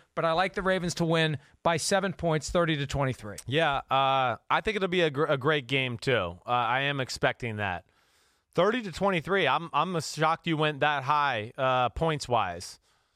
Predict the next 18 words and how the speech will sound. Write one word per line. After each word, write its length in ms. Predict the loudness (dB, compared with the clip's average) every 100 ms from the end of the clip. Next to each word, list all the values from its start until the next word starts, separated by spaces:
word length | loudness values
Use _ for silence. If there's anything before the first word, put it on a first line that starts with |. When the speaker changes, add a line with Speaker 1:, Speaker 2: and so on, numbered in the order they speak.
| _ _ -6
Speaker 2:
Um, 540 | 0 2 2 -2 -6 -14 _ _ -20 _ _ _ _ _
you 80 | 0
know, 180 | 2 2
there's 180 | 0 -2
a 60 |
few 180 | -2 -4
things 380 | 0 0 0 0
that, 320 | 0 0 0
that 180 | 0 0
jump 260 | 0 0
out 180 | 0 -2
to 60 | -2
me. 60 |
I 60 | -2
mean, 160 | -2 0
both 280 | 2 0 -2
defenses 680 | -4 0 -2 0 -2 0
are 320 | 2 4 2